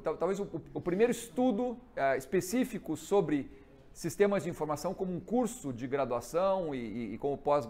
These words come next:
e pós-graduação t-, a-, aqui no Brasil, né? Ah, e vocês perceberam que nós estamos numa área em que as coisas não estão mu-, muito claramente definidas ainda, né? Isso, eu acho que isso aí funciona pro bem e pro mal, tá?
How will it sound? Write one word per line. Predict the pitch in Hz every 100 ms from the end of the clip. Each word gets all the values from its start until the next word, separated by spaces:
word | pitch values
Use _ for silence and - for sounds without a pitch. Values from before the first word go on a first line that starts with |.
| 127
e | 120
pós-graduação | 113 139 123 120 117 143
t-, | 135
a-, | 113 117 -
aqui | - 156
no |
Brasil, | 123 117 104 165 202 -
né? | 117 196 - - - -
Ah, | - 139 139 135 131 127 123 - - -
e |
vocês | 151 190
perceberam | 180 226 - 202 170 185 202 - -
que | -
nós | 190 185
estamos | 185 175 175
numa | 196
área | 151 151 165 170 - - -
em | 156
que | 165 - 180
as | 196
coisas | - 190 180
não | 240
estão | 240 - 196 214 262 -
mu-, | 185 160 156 117 - -
muito | 160 226 220
claramente | - 180 170 160 165 139
definidas | 151 - 147 135 101 101
ainda, | 101 80 - -
né? | 143 175 - - - - -
Isso, | - 240 - 240 233 -
eu | 185
acho | 208
que | -
isso | 190
aí | 185
funciona | 185 190 190 180
pro | 143
bem | 135 190
e |
pro | 196
mal, | 185 143 - -
tá? | 127 170